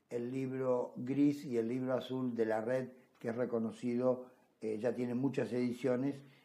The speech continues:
y son bibliografías que también se pueden conseguir en Santa Rosa o se pueden comprar en internet, eh, a través de la editorial San Pablo. Eh,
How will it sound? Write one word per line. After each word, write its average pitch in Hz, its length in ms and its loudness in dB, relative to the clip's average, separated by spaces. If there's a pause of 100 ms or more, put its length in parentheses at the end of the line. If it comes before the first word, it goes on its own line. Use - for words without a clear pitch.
(180)
y 113 140 -4
son 120 380 -2
bibliografías 120 640 0
que 131 80 -4
también 156 300 4
se 151 100 2
pueden 127 260 4
conseguir 120 380 0
en 117 100 -2
Santa 117 280 -2
Rosa 135 400 0 (240)
o 131 100 0
se 139 100 0
pueden 135 280 2
comprar 123 380 4
en 127 100 2
internet, 127 580 -2 (340)
eh, 117 140 0
a 113 80 -2
través 117 320 -2
de 123 80 -2
la 113 80 2
editorial 107 400 -4
San 98 220 -6
Pablo. 90 400 -6 (720)
Eh, 151 1080 12